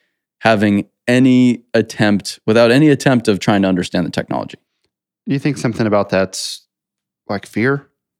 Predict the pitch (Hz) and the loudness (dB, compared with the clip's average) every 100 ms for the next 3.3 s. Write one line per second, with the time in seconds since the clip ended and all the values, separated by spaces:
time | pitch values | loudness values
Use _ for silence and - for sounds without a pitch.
0 | - 151 123 - _ _ _ _ _ _ | -4 -2 -2 -6 _ _ _ _ _ _
1 | 160 151 - - 92 123 - _ _ - | -2 -2 -2 -2 -2 -2 -8 _ _ -10
2 | - - 90 82 101 113 _ - 98 92 | -8 -2 0 0 -2 -4 _ -10 -8 -6
3 | 92 104 101 | -4 -2 -2